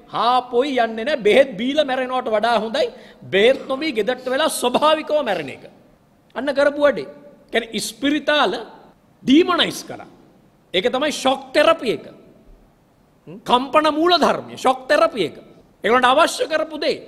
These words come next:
අයි එම් එෆ් එක ටුවමනා කරන වැඩේ. දැන් මේ ලංකාව මේ අයි එම් එෆ් රෙජීම් එකක් හදන්න, මේ නව ලිබරල් වැඩපිළිවෙලට ඕන කරන විදිහේ මේ අලුත් ඕඩර් එකක් හදන්න, පර්යායක් හදන්න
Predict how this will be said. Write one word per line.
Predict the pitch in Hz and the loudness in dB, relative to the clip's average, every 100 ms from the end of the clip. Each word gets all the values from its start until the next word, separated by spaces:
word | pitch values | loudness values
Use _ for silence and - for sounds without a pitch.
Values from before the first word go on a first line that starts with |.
| - - | -20 -16
අයි | 120 143 214 | -4 2 4
එම් | 262 285 | 2 0
එෆ් | 285 311 | -4 -4
එක | 294 | -4
ටුවමනා | 269 285 294 302 294 | -4 -2 -2 -2 0
කරන | 294 277 | -2 -2
වැඩේ. | 277 311 147 - - _ _ - | -2 -2 -4 -12 -20 _ _ -6
දැන් | 175 | -2
මේ | 233 269 | 2 2
ලංකාව | 202 202 226 254 302 269 190 240 - - - _ | 2 0 -2 0 0 2 0 -2 -6 -20 -20 _
මේ | 156 | -4
අයි | 151 170 233 | -2 -2 0
එම් | 277 294 302 | 0 0 -2
එෆ් | 277 - - - - _ _ _ _ _ - | -4 -6 -20 -20 -20 _ _ _ _ _ -2
රෙජීම් | 214 208 302 349 330 | 0 4 4 4 -2
එකක් | - 480 - | -4 -6 -6
හදන්න, | 254 285 202 117 - - _ | -2 -2 -2 -8 -18 -20 _
මේ | - 143 | -14 -10
නව | 147 180 254 | -4 -2 0
ලිබරල් | 285 285 294 302 262 | 0 2 2 4 2
වැඩපිළිවෙලට | 220 254 427 302 285 294 247 | 0 0 -2 -2 0 0 2
ඕන | 240 269 | 2 0
කරන | 277 285 277 | -4 -4 -4
විදිහේ | 269 285 240 135 - - _ | -2 0 0 -2 -10 -20 _
මේ | - | -8
අලුත් | 139 226 320 - - | -2 2 2 -2 -4
ඕඩර් | 202 285 320 311 | 2 4 4 2
එකක් | 302 285 269 | -2 -4 -4
හදන්න, | 262 240 185 | -4 -4 -4
පර්යායක් | - 196 247 294 302 302 294 - | -4 -2 0 0 2 2 -2 -8
හදන්න | - 320 302 190 | -4 0 0 -2